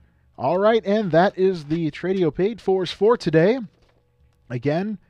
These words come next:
it's great for items that you would like to sell for over two hundred, which here in Tradio usually means a vehicle,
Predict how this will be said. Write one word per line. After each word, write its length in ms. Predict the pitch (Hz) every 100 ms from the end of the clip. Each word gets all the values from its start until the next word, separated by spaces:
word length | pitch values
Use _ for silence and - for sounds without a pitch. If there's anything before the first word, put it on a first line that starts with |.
| _ _
it's 180 | 127 120
great 360 | 120 160 202 175
for 160 | 165
items 380 | 160 151 156 143
that 160 | 139 135
you 120 | 135
would 100 | 135
like 160 | 127 131
to 80 | 131
sell 320 | - 131 139
for 180 | 127 127
over 300 | 190 190 139
two 220 | 156 139
hundred, 300 | 131 139 165
which 320 | 127 120 -
here 260 | - 175 156
in 100 | 127
Tradio 480 | - 143 131 135 139
usually 400 | 143 196 226 208
means 300 | 190 185 156
a 80 | 147
vehicle, 720 | 120 160 190 - 135 196